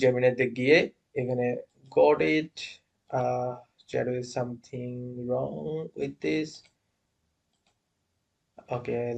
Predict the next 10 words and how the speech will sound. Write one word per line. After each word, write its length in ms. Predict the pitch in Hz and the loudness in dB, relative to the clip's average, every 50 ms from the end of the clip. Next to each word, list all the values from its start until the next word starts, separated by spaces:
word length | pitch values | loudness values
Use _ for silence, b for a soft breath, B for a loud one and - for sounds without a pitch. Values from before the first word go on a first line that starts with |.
| 120 123 | -2 -2
let 120 | 123 123 127 123 | -2 -2 -4 -6
me 80 | 120 120 123 | -6 -4 -4
open 360 | 120 123 120 - - 127 127 127 135 - _ - | -6 -6 -8 -8 -8 -8 -8 -8 -12 -12 _ -8
another 320 | 131 127 127 123 123 123 123 123 127 | -6 -6 -4 -4 -4 -4 -4 -4 -4
one। 120 | 131 135 143 156 - _ _ _ _ _ _ _ _ _ _ _ _ _ _ _ _ _ _ _ _ _ _ _ _ _ _ _ _ _ _ _ _ _ _ _ _ _ _ _ _ _ _ _ _ _ _ _ _ _ _ _ _ _ _ _ _ - 131 127 | -6 -6 -8 -10 -14 _ _ _ _ _ _ _ _ _ _ _ _ _ _ _ _ _ _ _ _ _ _ _ _ _ _ _ _ _ _ _ _ _ _ _ _ _ _ _ _ _ _ _ _ _ _ _ _ _ _ _ _ _ _ _ _ -14 -14 -12
Gemini, 1120 | 123 - 135 131 127 127 123 123 123 120 123 123 120 120 120 123 123 123 123 123 127 131 131 - _ _ _ _ _ _ _ _ _ _ _ _ _ _ _ _ _ _ - _ _ _ _ _ _ _ _ _ _ _ _ _ _ _ _ _ _ _ _ _ _ _ _ _ _ _ _ _ _ _ _ _ _ _ _ _ _ _ _ _ _ _ _ _ _ - 156 175 208 | -4 0 2 2 2 2 -2 -4 -2 0 0 0 0 0 0 -2 -4 -4 -6 -6 -6 -8 -10 -12 _ _ _ _ _ _ _ _ _ _ _ _ _ _ _ _ _ _ -20 _ _ _ _ _ _ _ _ _ _ _ _ _ _ _ _ _ _ _ _ _ _ _ _ _ _ _ _ _ _ _ _ _ _ _ _ _ _ _ _ _ _ _ _ _ _ -20 -18 -18 -14
এআই 300 | 208 147 127 127 127 123 | -10 -8 -8 -6 -6 -8
জেনারেটর 680 | 123 - - 127 127 123 123 127 127 127 135 - - | -10 -12 -12 -12 -10 -10 -10 -10 -10 -8 -8 -8 -8
যাব 300 | 131 - - - 135 135 | -8 -10 -10 -10 -12 -12
না, 180 | 131 123 135 | -12 -12 -14